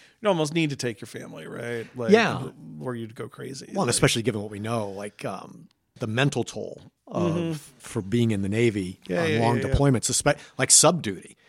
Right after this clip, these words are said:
Speaker 1: Mm-hmm.
Speaker 2: You know, I had a friend whose dad was a nuclear sub commander, and
Speaker 1: Yeah.
Speaker 2: he ended up committing suicide because
Speaker 1: Yeah.
Speaker 2: he was out at sea so much.
Speaker 1: Right.
Speaker 2: It played with his head.
Speaker 1: I have a friend who's actually was,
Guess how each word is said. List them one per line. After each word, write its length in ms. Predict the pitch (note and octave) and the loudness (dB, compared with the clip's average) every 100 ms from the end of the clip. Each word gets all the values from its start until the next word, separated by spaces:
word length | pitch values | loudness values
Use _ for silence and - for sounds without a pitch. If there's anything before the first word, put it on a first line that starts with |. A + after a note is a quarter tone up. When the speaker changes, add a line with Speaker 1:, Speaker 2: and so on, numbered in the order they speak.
| D#3+ | -2
Speaker 1:
Mm-hmm. 460 | D#3 D3+ D3+ C#3 | 0 2 0 0
Speaker 2:
You 80 | A#2+ | 2
know, 60 | G#2+ | 4
I 40 | |
had 80 | B2 | 4
a 40 | |
friend 240 | - C3+ B2 | 6 4 6
whose 140 | G2 | 2
dad 240 | A2 G#2 G2+ | 0 0 -2
was 140 | G2+ | -2
a 40 | |
nuclear 360 | G#2+ A2 - G2+ | 0 0 0 -4
sub 260 | - B2+ C#3+ | -2 -2 -2
commander, 460 | G2+ - - A2 | -10 -10 -12 -12
and 260 | D3+ D3 C#3 | -12 -14 -12
Speaker 1:
Yeah. 320 | - B2+ A#2+ B2 | -2 0 2 8
Speaker 2:
he 100 | F3 | 8
ended 180 | D3 | 8
up 120 | B2+ - | 4 4
committing 260 | B2 B2+ | 4 4
suicide 540 | A#2 F3+ G3+ G2+ - - | 4 4 2 -2 -10 -12
because 480 | A#2+ A#2+ A2+ G#2 G2 | -10 -6 -4 -4 -6
Speaker 1:
Yeah. 60 | G2 | -2
Speaker 2:
he 60 | B2+ | 0
was 140 | A2+ | 2
out 200 | A2 A2+ | 2 0
at 100 | A2+ | 0
sea 300 | - D3+ C3 | 0 2 2
so 480 | - - C3 A#2+ A2+ | 2 4 4 4 2
much. 680 | A#2 C#3 B2+ - - - - - | 0 0 0 -2 -4 -6 -8 -8
Speaker 1:
Right. 260 | B2+ G#2 - | -6 -6 -6
Speaker 2:
It 140 | - B2 | 0 2
played 260 | - A2 | 2 0
with 140 | A2 C#3 | 0 0
his 160 | A#2+ | 0
head. 320 | D3 A#3+ - - | 0 -4 -6 0
Speaker 1:
I 80 | |
have 120 | C3 A#2 | 2 2
a 100 | A2 | 0
friend 320 | - A#2 G#2+ | -2 -2 -2
who's 160 | G#2 | -4
actually 320 | G#2+ G#2 - G2+ | -4 -6 -4 -6
was, 360 | F#2+ - - | -6 -6 -8